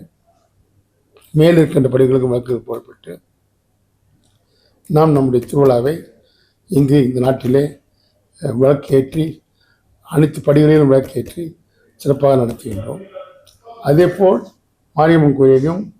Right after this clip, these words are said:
உபயக்காரர்கள் உபயத்தை நடத்துகின்றார்கள். காலை மாலை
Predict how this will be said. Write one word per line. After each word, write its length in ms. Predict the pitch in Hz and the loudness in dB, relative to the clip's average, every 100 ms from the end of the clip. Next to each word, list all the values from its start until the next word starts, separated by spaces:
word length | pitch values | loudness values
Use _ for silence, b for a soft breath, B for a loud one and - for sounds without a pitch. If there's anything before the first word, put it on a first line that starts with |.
| _ _ _ _ - | _ _ _ _ -2
உபயக்காரர்கள் 720 | 143 165 165 135 123 123 156 - - | 2 2 2 0 2 0 -2 -4 -16
உபயத்தை 380 | - 139 131 127 | -4 -2 -2 -6
நடத்துகின்றார்கள். 800 | 120 123 131 113 127 123 - - _ _ _ _ _ - | -10 -12 -14 -14 -14 -16 -20 -20 _ _ _ _ _ -6
காலை 420 | 147 151 160 151 | 0 2 2 2
மாலை 360 | 139 139 143 | 2 2 2